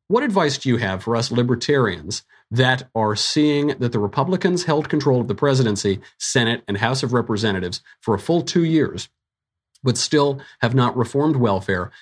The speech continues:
balanced the budget, eliminated any governmental departments,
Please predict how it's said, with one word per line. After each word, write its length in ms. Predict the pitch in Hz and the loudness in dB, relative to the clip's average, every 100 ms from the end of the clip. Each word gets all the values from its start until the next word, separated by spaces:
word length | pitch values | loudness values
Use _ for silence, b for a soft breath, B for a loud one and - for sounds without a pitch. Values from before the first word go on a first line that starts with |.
| B B - | B B 0
balanced 380 | 110 117 120 - | 2 2 0 -2
the 80 | |
budget, 420 | 101 90 78 87 - | -2 -4 -4 -6 -4
eliminated 560 | 113 117 120 110 104 101 | -2 2 2 2 0 0
any 200 | 135 143 | 0 2
governmental 520 | 120 107 101 98 98 | 0 0 -2 -4 -6
departments, 580 | 101 160 180 180 180 | -2 -2 0 -2 -4